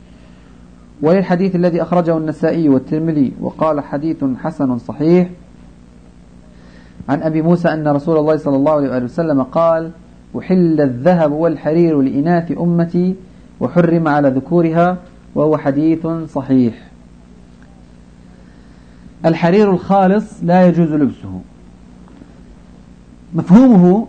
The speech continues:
أن الحرير غير الخالص يجوز لبسه، والمصنف له كلام طويل في هذه المسألة، وقد حقق ذلك في رسالة، رسائل مستقلة وناقش فيها شيخه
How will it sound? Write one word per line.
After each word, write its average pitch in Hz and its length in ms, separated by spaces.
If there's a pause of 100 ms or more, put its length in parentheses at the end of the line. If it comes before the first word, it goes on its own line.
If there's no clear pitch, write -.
أن 180 200
الحرير 165 640 (880)
غير 202 320
الخالص 180 480 (360)
يجوز 190 320
لبسه، 110 480 (1040)
والمصنف 190 640
له 190 220
كلام 190 320
طويل 175 480
في 143 120
هذه 127 180
المسألة، 123 540 (220)
وقد 139 240
حقق 135 640
ذلك 127 540 (240)
في 123 400 (200)
رسالة، 139 460
رسائل 131 380
مستقلة 127 580
وناقش 135 420
فيها 123 240
شيخه 117 520